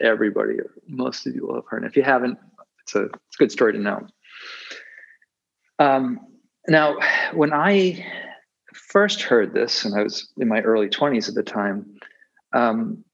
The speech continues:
I think my interpretation fit in with, with what I would call a, a common interpretation, that this is a, a s-, a parable about the wisdom of non-attachment.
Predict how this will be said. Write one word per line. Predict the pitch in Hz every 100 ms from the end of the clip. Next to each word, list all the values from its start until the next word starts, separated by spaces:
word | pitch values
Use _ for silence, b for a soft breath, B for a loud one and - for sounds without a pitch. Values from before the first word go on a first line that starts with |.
| _
I | 127
think | - 165 127 147
my | 127 127
interpretation | 123 - 143 123 - 147 151 - 131 120 120 -
fit | - - 151 135
in | 135 123
with, | 110 107
with | 117 120
what | 110 110 107
I | 107
would | 107
call | - 110 104 98 98
a, | 98 -
a | 110
common | - 120 110 104 98 98 - _
interpretation, | 104 - 104 101 - - - - -
that | 104 -
this | 113 123
is | 110
a, | 104 - _ B B B -
a |
s-, | 110 -
a | 120
parable | - 170 185 180 143
about | 120 110 110
the | 123
wisdom | 107 107 127 160 147 113 101 110 123 - b b _ _
of | 117 107
non-attachment. | 110 113 117 113 110 - 113 113 - -